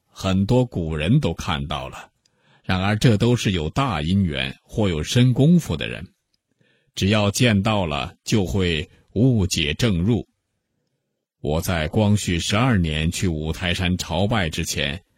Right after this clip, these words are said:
先在北京琉璃厂到处寻求清凉山志，只得到一部，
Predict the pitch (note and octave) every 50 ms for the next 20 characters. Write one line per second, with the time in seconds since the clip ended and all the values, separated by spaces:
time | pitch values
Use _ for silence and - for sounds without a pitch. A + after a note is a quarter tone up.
0 | _ _ _ _ _ _ _ - - - A2+ A2+ A2+ A#2 G2+ F#2+ - F2+ F2 F2
1 | F2+ G2+ G#2 G2+ F#2 F2+ G#2+ C#3 F3+ F3+ D#3 A#2 - - E2 D#2+ D2 C#2+ C#2 -
2 | - _ _ - G#2+ G2 F2+ E2+ E2 - - E2 D#2+ - - E2 F#2 G2 - -
3 | F2 D#2+ E2 F2 F2 - - - A2+ G#2+ G#2+ G#2 F#2 D#2 D2+ F#2+ - - A2 G#2
4 | A2 G#2 - A#2 G2 D2+ - - _ _ _ _ _ - - F2 D#2+ D#2 D#2 F2
5 | F2 E2+ F2 D#2+ D2 C#2+ D2 D2+ F2+ F#2 - A#2 F#2+ C#2+ -